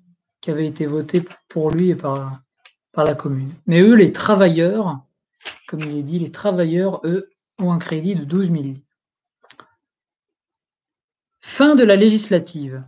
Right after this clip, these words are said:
son œuvre. Les Prussiens avaient pris Longwy et Verdun, vingt août et premier septembre. Mais ils perdirent dix jours derrière la, mais ils perdent, mais ils,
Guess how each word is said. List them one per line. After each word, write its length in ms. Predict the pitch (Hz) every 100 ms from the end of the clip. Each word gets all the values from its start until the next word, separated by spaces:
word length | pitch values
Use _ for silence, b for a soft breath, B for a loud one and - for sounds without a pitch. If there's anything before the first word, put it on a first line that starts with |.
| _
son 360 | - - 226 185
œuvre. 440 | 135 131 131 _ _ _ _ _ _ _ _ _ _ _ _ _ _ _ b b b b b
Les 120 | 196
Prussiens 480 | 196 254 - 330 339
avaient 320 | - 175 185
pris 260 | 185 285 262
Longwy 580 | 190 240 208 196 202 208
et 80 | 175
Verdun, 560 | 175 190 160 151 160 _ _ _ _ _ _ _ _ -
vingt 280 | 143 190
août 220 | 208 220 196
et 60 |
premier 260 | 180 196 196
septembre. 720 | 190 170 - 147 139 - _ _ _ b b b b
Mais 160 | - 190
ils 180 | 214 202
perdirent 520 | 226 220 185 214 165
dix 280 | 151 202 247
jours 360 | 202 247 269
derrière 420 | 196 190 175 196 180
la, 140 | 170 170 -
mais 200 | 196 180
ils 160 | 190 185
perdent, 520 | 220 190 185 202 220 _ -
mais 340 | 190 165 160
ils, 260 | 151 165